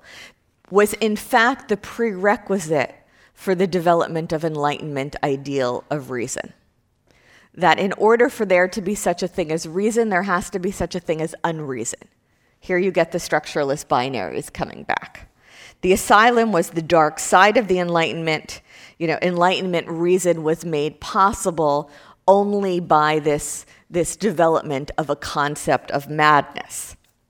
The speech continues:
Um, you also see parallels here to Simone de Beauvoir's work, to the idea that we only have definition through another.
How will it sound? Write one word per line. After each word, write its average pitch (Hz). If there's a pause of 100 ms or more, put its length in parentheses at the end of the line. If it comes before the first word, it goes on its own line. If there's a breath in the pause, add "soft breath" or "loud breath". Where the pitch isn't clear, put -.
(120)
Um, 147 (280 loud breath)
you 233
also 302
see 254
parallels 185
here 170
to 175
Simone 180
de 175
Beauvoir's 147
work, -
to 165
the 147
idea 156
that 151 (240 loud breath)
we 190
only 208
have 190
definition 165
through 156
another. -